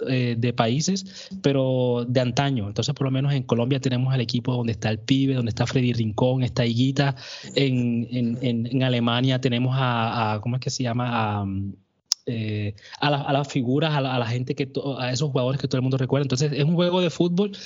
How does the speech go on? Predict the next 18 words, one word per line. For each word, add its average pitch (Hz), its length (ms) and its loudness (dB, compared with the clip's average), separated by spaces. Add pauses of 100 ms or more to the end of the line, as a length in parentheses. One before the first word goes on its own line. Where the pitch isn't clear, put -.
(300)
pero 147 200 4
no 139 80 2
está 165 560 2
enfocado 139 540 0
para 143 180 2
la, 123 440 0
para 120 160 2
el, 113 160 0
para 117 320 -2
la, 117 200 0 (120)
el 117 120 0
fútbol 151 440 2
de 139 80 0
ahora, 135 340 2
del 135 160 0
dos 120 140 0
mil 127 160 0
veintidós, 143 500 0